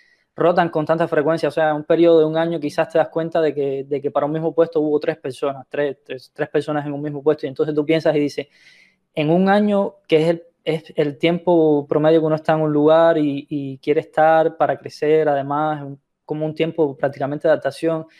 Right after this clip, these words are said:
y si en un año ha habido tanta, tanta rotación de en dos, tres meses que las personas cambian, eh, quizás eso te puede dar un indicador de que la oferta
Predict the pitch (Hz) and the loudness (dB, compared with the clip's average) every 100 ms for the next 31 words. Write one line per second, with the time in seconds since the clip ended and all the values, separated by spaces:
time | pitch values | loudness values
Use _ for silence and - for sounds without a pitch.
0 | _ _ 165 147 151 185 190 190 165 - | _ _ -6 -2 0 2 2 2 -2 -4
1 | _ - 160 170 185 165 165 170 170 175 | _ 0 4 6 6 4 2 0 2 4
2 | 170 170 - - 156 165 160 147 139 - | 4 0 -6 -4 -2 0 -2 0 -2 -2
3 | 170 170 165 - _ _ _ _ _ 151 | -2 -2 -6 -16 _ _ _ _ _ -4
4 | 143 143 139 160 165 156 147 160 165 151 | -4 -2 2 2 2 -4 -2 -4 -4 -6
5 | 156 147 151 143 156 151 165 165 175 175 | -4 -4 -4 -4 -6 -4 -4 0 0 0
6 | 175 _ - _ 147 143 139 156 151 160 | -8 _ -20 _ 0 0 0 -2 0 0
7 | 165 160 147 156 156 165 156 147 139 143 | 0 -2 2 6 6 4 -2 -2 2 2
8 | 151 151 143 139 151 143 143 135 135 | 2 0 -2 -2 -6 -4 -2 -2 -6